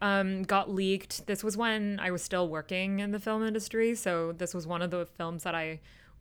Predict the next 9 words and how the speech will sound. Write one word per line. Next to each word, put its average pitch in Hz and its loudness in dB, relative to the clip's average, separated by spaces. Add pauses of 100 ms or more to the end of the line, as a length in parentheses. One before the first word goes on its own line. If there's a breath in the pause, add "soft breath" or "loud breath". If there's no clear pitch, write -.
(220)
worked 180 0
on 170 0
for, 165 -4
like, 175 -6
marketing 240 4
and 208 2
stuff, 185 0
and, 165 -4 (460 loud breath)
um, 165 0